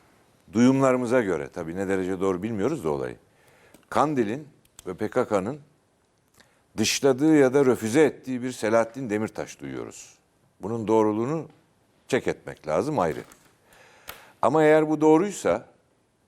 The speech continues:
nasıl ki P K K'dan soyutlanmış bir H D P'nin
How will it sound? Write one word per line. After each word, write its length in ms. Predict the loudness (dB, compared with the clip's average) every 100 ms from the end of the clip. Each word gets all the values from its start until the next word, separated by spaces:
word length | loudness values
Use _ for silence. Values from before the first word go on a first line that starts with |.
| _ _ _ _ _ _ _ -2
nasıl 320 | 0 0 -2
ki 400 | -2 -2 -2 -6 _ _ _ -2
P 160 | 0
K 180 | 2 2
K'dan 320 | 2 -2 -2
soyutlanmış 840 | -2 -2 -2 -2 -2 -2 -2 -10 -4
bir 120 | -2
H 200 | 0 2
D 180 | 4 2
P'nin 400 | 0 0 -4